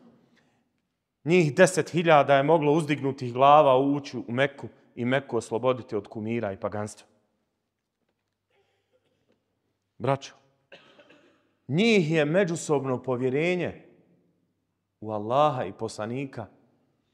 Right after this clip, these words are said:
krasilo. Mi se ibretimo kad pričamo da je iman Ebu Bekrov pretekao iman svih ljudi od Adema alejhisselama i do sudnjega dana.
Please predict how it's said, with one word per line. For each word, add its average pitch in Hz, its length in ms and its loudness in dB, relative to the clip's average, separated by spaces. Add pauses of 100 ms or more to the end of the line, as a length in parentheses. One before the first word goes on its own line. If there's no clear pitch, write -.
(960)
krasilo. 120 600 -10 (2250)
Mi 247 180 6
se 269 280 8
ibretimo 262 560 8
kad 226 260 8
pričamo 247 560 8
da 214 120 10
je 233 300 8
iman 247 320 12
Ebu 240 320 10
Bekrov 233 500 10 (760)
pretekao 190 600 4
iman 180 360 2
svih 175 340 -2
ljudi 160 360 2
od 147 120 4
Adema 165 340 6
alejhisselama 143 760 2
i 139 60 -2
do 127 80 -4
sudnjega 135 420 0
dana. 139 320 4